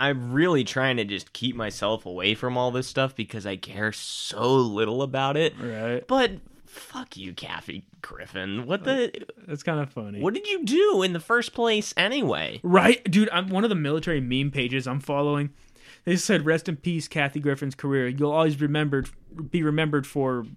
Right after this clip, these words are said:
Speaker 2: whatever it is you're famous for." <laughs>
Speaker 1: For dot, dot, dot, dot,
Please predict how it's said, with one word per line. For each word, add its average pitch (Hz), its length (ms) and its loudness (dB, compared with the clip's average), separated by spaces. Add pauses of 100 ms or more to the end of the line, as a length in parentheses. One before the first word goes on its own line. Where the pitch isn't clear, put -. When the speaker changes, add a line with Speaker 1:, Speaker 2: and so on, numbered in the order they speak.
(160)
Speaker 2:
whatever 143 360 0
it 135 80 0
is 131 120 0
you're 123 100 -2
famous 127 400 -2
for." 139 300 4
<laughs> 127 120 6
Speaker 1:
For 127 320 6 (140)
dot, 107 360 -2
dot, 98 360 0
dot, 95 360 -2
dot, 95 720 -2